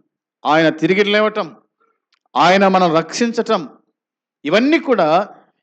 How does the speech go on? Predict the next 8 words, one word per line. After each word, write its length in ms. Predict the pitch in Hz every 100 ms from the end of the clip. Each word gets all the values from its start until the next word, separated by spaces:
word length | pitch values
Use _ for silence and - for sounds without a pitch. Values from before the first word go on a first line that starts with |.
| _
ఈ 120 | 156 170
దినమందు 600 | 175 180 180 160 147 143
జ్ఞాపకం 440 | 147 170 - 190
చేసుకుంటూ 800 | 180 185 185 208 208 185 196 - _ _ _ -
అందుకు 400 | 185 214 220 208 185
గాను 300 | 226 285 269
మనము 320 | 214 190 180
దేవుణ్ణి 680 | 165 175 180 165 147 147